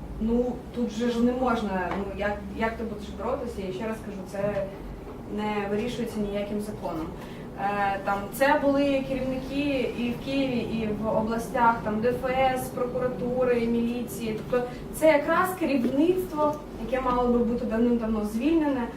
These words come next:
але перебувало на посадах всупереч вимогам закону. Е, і шоста, остання така велика перемо-, велика, так би мовити, не перемога, а велике досягнення. Ми розробили реєстр осіб, що підлягають люстрації. Я трошки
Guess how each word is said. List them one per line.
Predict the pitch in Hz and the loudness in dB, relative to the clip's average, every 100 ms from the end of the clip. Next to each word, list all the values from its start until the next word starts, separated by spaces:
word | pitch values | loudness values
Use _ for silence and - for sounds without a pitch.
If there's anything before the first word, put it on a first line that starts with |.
| - | -6
але | - 220 | -2 0
перебувало | 220 220 214 208 220 226 | 0 -2 -2 2 2 2
на | 208 | 0
посадах | 185 - 247 208 | -4 -4 -2 -4
всупереч | - 208 208 208 208 | -4 -8 -6 -6 -6
вимогам | 196 196 196 | -6 -6 -6
закону. | 196 190 180 175 185 - 196 190 190 190 - - - | -8 -8 -8 -8 -12 -12 -10 -10 -10 -12 -14 -6 0
Е, | 214 220 220 220 208 | 4 4 4 4 2
і | 277 359 349 - - | 4 6 4 2 -4
шоста, | 320 370 370 311 | 0 0 2 2
остання | - 294 311 302 269 262 - - | 4 6 6 6 4 2 -2 -4
така | 269 254 | 0 6
велика | 285 269 214 | 8 8 6
перемо-, | 208 220 226 285 330 226 | 0 0 2 4 4 6
велика, | 269 269 247 226 220 202 190 190 | 6 6 6 6 8 6 2 0
так | 208 | -2
би | 208 | -2
мовити, | 202 196 | -2 -2
не | 202 | -2
перемога, | 214 220 262 427 269 208 | 0 2 6 6 6 4
а | |
велике | 208 220 233 220 | 4 2 2 0
досягнення. | 202 208 285 339 330 277 240 214 - - - - 226 | 0 0 6 6 6 2 0 -4 -6 -14 -14 -6 0
Ми | 233 254 | 4 4
розробили | 262 262 262 262 | 4 2 4 6
реєстр | 254 247 247 247 233 | 6 4 0 -2 -2
осіб, | 233 - | -2 -6
що | - | -8
підлягають | 220 214 220 226 220 214 | -6 -4 -2 0 -2 -2
люстрації. | 233 - 320 370 269 233 | -6 -2 0 0 -2 -4
Я | 226 | -2
трошки | 233 | -4